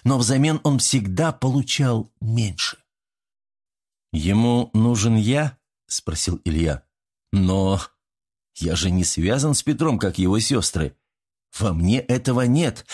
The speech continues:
и как я могу?" "В этом и суть", воодушевлённо заметил Давид.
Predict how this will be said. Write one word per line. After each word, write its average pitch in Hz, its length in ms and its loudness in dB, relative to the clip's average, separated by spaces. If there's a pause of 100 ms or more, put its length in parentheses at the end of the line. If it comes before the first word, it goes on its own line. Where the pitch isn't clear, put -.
(100)
и 117 260 4
как 151 360 0
я 101 180 2
могу?" 120 540 0 (640)
"В 87 220 -2
этом 156 520 0
и 123 140 4
суть", - 580 0 (380)
воодушевлённо 90 720 0
заметил 87 400 -2
Давид. 95 360 -2